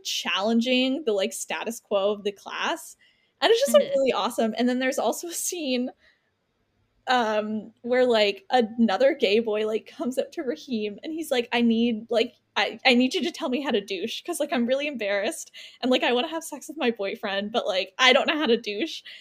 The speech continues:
Speaker 1: And Raheem's just like, "Well, if you're, like, too embarrassed to talk to your boyfriend about this, like, you're probably not ready to, like, have sex with your boyfriend, so, like,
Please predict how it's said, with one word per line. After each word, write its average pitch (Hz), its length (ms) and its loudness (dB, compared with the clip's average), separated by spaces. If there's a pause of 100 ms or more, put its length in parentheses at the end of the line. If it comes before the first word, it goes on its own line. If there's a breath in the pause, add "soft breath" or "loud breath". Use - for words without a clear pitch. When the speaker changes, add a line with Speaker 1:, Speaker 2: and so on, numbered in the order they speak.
(260 loud breath)
Speaker 1:
And 285 100 2
Raheem's 339 360 -2
just 311 180 -2
like, 262 200 2
"Well, 262 400 6
if 254 160 -2
you're, 269 120 2
like, 262 200 2
too 254 220 0
embarrassed 220 400 0
to 247 80 -4
talk 226 240 -6
to 311 80 -8
your 240 160 4
boyfriend 302 380 -4
about 285 260 -6
this, 339 240 -2
like, 330 160 -6
you're 262 120 -6
probably 226 360 2
not 196 180 -4
ready 190 280 -6
to, 202 100 -12
like, 226 260 -6
have 226 200 -4
sex 247 260 -10
with 233 140 -6
your 220 100 -2
boyfriend, 208 560 -6
so, 240 140 -2
like, 202 240 -4